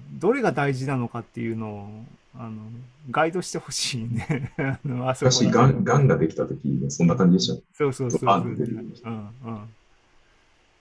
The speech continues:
Speaker 1: だから、まあ、そうなるとやっぱり出始めの論文をまずかじるのが絶対正解なんだろうけどね。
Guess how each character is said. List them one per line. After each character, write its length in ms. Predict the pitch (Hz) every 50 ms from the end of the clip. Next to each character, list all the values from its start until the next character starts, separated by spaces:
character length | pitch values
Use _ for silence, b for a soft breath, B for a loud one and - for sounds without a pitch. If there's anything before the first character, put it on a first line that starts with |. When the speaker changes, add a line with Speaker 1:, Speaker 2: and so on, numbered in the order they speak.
| _ _ - -
Speaker 1:
だ 80 | 131 127
か 100 | 127 117
ら、 120 | 107 104 - - - - - -
ま 180 | - 127 143 151
あ、 40 | 135
そ 180 | - - 175 196
う 20 |
な 140 | 208 220 220
る 100 | 196 165
と 80 | - 139
や 120 | 123 117
っ 40 | -
ぱ 140 | - 131 123
り 220 | 117 120 117 110 - _ _ -
出 220 | 135 135 113 156
始 340 | 131 131 143 143 127 143 156
め 160 | 151 147 147
の 160 | 143 143 143 135
論 300 | 139 139 143 143 139 127
文 180 | 143 143 139
を 60 | 139
ま 200 | 131 135 139 143
ず 100 | 127 120
か 180 | 120 - - 127
じ 160 | 120 131 139
る 100 | 123 120
の 120 | 117 113 107
が 80 | 107
絶 200 | 104 113 107 -
対 140 | _ 110 110
正 180 | - - 113 107
解 200 | - 117 110 107
な 100 | 107 104
ん 80 | 98
だ 80 | 95 -
ろ 60 | 104 101
う 40 | -
け 60 | _ 120
ど 80 | 107
ね。 340 | 107 110 123 131 135 143 139